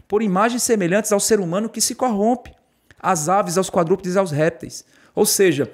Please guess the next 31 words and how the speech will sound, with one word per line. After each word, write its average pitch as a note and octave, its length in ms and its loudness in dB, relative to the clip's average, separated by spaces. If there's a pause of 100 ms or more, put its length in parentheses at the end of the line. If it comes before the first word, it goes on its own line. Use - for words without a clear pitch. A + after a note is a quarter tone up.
(300)
o - 60 -8
ser A3+ 200 0
humano, A#3 280 0
no A3+ 60 2
lugar G3+ 240 2
de G#3 80 -4
buscar F#3+ 320 -2
fonte B3 500 -2
de F3+ 80 -2
identidade E3 680 0
em A3+ 120 2
Deus, F3+ 500 0 (160)
ele F3+ 160 0
busca G#3+ 300 -2
fonte A#3+ 400 -2
de F#3 100 -2
identidade F3+ 560 0
nas, F3 460 -2 (200)
nas F#3+ 300 0
criaturas. G#3+ 840 -4 (720)
Por G3 140 2
isso A#3+ 160 -2
que A3+ 80 -2
muitas A3 320 0
vezes F3+ 280 0
você F3+ 220 0
vê E3+ 160 2
um F#3+ 40 -2
determinado F3+ 480 2
artista, F3 500 -2
influenciador, D#3+ 880 -2